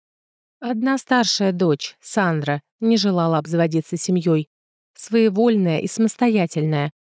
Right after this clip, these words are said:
она, конечно, танцевала на балах, кокетничала с мужчинами, весело смеялась над их шутками,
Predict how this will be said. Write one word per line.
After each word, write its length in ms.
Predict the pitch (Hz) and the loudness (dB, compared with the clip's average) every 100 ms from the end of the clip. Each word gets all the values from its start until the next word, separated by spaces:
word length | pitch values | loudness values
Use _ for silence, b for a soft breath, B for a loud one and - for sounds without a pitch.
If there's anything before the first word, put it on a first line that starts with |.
| - | -6
она, 240 | 262 311 | -2 0
конечно, 420 | 190 180 202 175 | 2 0 0 -2
танцевала 520 | 165 156 - 196 220 | -2 -4 -2 0 0
на 100 | 165 | 0
балах, 520 | 151 147 143 180 196 - _ _ _ | 0 0 0 0 -2 -10 _ _ _
кокетничала 720 | 196 190 277 247 180 - 156 | -6 -2 -2 -2 -2 0 -2
с 120 | 156 | 0
мужчинами, 760 | 202 220 - 214 202 196 190 190 _ - | 0 0 0 0 2 2 0 -2 _ -2
весело 420 | 196 208 - 170 | 2 2 2 -2
смеялась 540 | 165 196 175 165 160 | 0 0 2 0 -2
над 160 | 160 151 | -2 -2
их 100 | 156 | -2
шутками, 580 | - 240 - 208 202 | -2 -2 -2 0 0